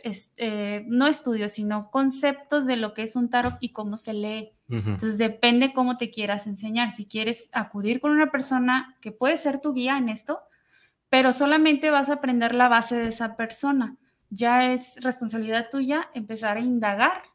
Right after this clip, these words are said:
Speaker 1: sobre qué más puedes aprender de esto.
Speaker 2: Ok,
Speaker 1: Ujú.
Speaker 2: ok.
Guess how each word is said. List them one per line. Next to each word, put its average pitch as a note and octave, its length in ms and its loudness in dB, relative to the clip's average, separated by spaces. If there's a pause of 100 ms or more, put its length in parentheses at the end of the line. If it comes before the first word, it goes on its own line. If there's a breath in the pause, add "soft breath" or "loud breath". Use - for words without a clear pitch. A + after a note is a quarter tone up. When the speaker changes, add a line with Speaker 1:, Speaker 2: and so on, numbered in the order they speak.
Speaker 1:
sobre G3 480 -8 (140)
qué G#3 160 -8
más G#3 300 -6
puedes G#3 360 -8
aprender F#3+ 560 -6
de G3 200 -6
esto. - 260 -14 (640)
Speaker 2:
Ok, G2 320 -4 (200)
Speaker 1:
Ujú. A3+ 220 -6 (300)
Speaker 2:
ok. G#2+ 220 -8